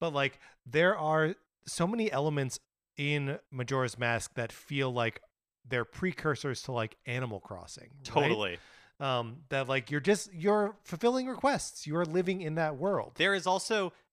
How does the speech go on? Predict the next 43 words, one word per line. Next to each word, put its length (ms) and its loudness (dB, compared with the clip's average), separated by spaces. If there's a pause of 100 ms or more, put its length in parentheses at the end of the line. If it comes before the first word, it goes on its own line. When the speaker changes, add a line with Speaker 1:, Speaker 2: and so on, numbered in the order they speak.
(140)
Speaker 2:
never 600 0
been 160 0
a 60 -2
game 320 4
like 200 0
Majora's 400 -2
Mask. 420 -10 (480)
Speaker 1:
Yes. 220 4
Speaker 2:
Majora's 400 0
Mask 300 0
is 120 -4
wholly 840 0 (340)
unique. 500 -6 (140)
There's 260 -4 (160)
never 380 -2
been 160 -2
a 60 -10
Zelda 320 -2
game 240 0
like 260 -2
it. 160 -4
Like, 160 0
you 80 -2
know, 180 4
it 200 -4
is, 320 2 (280)
it 140 6
is 140 2
its 200 -2 (120)
own 500 2 (340)
thing, 320 4
and 140 0
whether 240 2
you 260 -4
love 280 2
it 60 -2
or 120 2
hate 240 2
it, 160 2 (160)
there 240 6
are 160 0
so 220 0
many, 260 -6